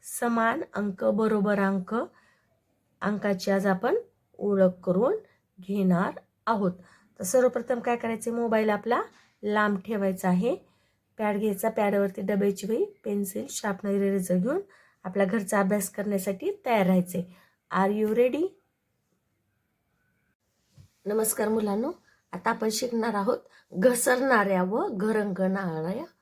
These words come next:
वस्तू. आता ही, हा जो बॉक्स मी घेतलेला आहे,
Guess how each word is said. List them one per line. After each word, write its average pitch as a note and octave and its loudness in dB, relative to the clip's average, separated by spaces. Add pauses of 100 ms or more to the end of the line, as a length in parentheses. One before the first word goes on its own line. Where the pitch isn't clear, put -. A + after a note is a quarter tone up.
(360)
वस्तू. F#3 -4 (840)
आता B3 2 (440)
ही, - -2 (340)
हा A#3+ 0
जो A#3 2
बॉक्स B3 0
मी G3+ -2
घेतलेला G3 -2
आहे, D#3+ -6